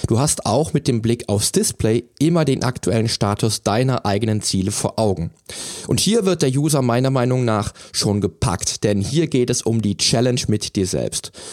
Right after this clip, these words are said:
Und möchtest du dir deine eigenen Ziele kaputt machen?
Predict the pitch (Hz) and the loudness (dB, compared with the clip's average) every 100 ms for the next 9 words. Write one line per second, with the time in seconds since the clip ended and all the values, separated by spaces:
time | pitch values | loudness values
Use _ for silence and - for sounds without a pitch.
0 | - 147 160 160 - 147 214 202 - 165 | -2 0 0 -2 0 2 2 2 0 0
1 | - 139 139 143 - - - - 113 113 | 0 2 2 0 -8 -20 -8 -2 2 2
2 | 113 - - 190 170 151 139 165 156 151 | 0 0 0 2 2 0 0 0 0 0
3 | 131 - - 123 139 175 | 0 -2 0 0 2 0